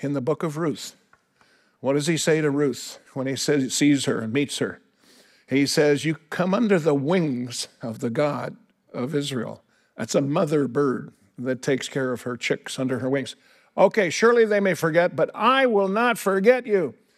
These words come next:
See, I've inscribed you on the palms of my hands." Teenagers at school, if they wanna really remember something, I'd pro-, probably put it in their phone, but, uh, in my day, they used to write it on the palms of their hands, whatever it was,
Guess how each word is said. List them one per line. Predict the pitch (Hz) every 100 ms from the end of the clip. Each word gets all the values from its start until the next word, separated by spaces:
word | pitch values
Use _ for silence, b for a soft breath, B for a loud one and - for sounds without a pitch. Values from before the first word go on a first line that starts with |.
| _ _ _
See, | - 247 285 277 -
I've | 185 196
inscribed | 185 - - 233 233
you | 233
on | 233 220
the | 190
palms | - - 233 226 202
of | 208
my | 208
hands." | 202 202 165 117 - - _
Teenagers | - 175 180 175 175 156
at | 151
school, | - 190 226 226 156
if | 139 -
they | 147
wanna | 151 165 156
really | 160 165
remember | 156 151 165 175
something, | - 180 170
I'd | 147 143 139
pro-, | - 147
probably | - 143
put | 131 139
it |
in | 131
their | 120
phone, | - 147 135
but, | 131 127 b b b b b b
uh, | 143 151 147
in | 147
my | 156 220 247
day, | 175 151 160
they | 156
used | 156
to | 143
write | 147 160
it | 151
on | 143 139
the |
palms | 123 147 143 143
of | 127
their | 117
hands, | 151 131 - - -
whatever | 143 151 147
it | 131
was, | 135 127 98